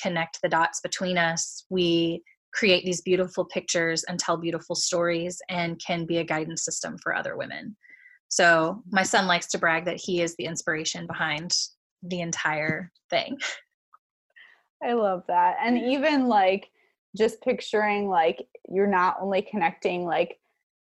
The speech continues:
Speaker 2: like, the women who are being the sponsors, but then, like, those local organizations who are
Speaker 1: Yeah.
Speaker 2: also, like, they're doing amazing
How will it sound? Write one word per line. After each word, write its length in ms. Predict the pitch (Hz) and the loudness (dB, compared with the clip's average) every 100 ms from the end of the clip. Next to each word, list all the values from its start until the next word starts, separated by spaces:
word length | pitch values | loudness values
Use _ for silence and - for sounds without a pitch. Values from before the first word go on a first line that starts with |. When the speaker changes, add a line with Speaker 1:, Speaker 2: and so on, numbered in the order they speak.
| _ _ _ _ _ _ - | _ _ _ _ _ _ 2
Speaker 2:
like, 300 | 185 180 - | 2 2 2
the 100 | 196 | 2
women 480 | 185 202 214 214 208 | 6 4 4 2 0
who 140 | 233 196 | 4 6
are 480 | 185 175 175 175 - - 196 | 8 8 6 6 2 -4 -2
being 320 | 202 214 233 | 2 4 4
the 100 | 262 | 4
sponsors, 760 | 262 262 262 262 294 285 285 247 | 2 4 4 4 4 4 4 2
but 180 | 214 214 | 2 6
then, 220 | 202 196 | 6 6
like, 300 | 170 185 - | 2 2 2
those 280 | 190 190 185 | 4 4 4
local 320 | 196 202 247 | 4 6 4
organizations 1400 | 185 185 185 196 175 180 160 175 - 165 151 - 185 - - | 4 4 4 2 2 2 2 0 0 -2 -2 -6 -6 -6 2
who 120 | 254 | 6
are 100 | 226 - | 8 8
Speaker 1:
Yeah. 40 | |
Speaker 2:
also, 480 | 254 359 - 370 330 | 8 6 6 6 8
like, 320 | 226 202 - | 6 4 6
they're 160 | 214 202 | 4 6
doing 380 | 208 208 202 | 4 4 4
amazing 500 | 196 180 175 185 175 | 4 4 4 2 -2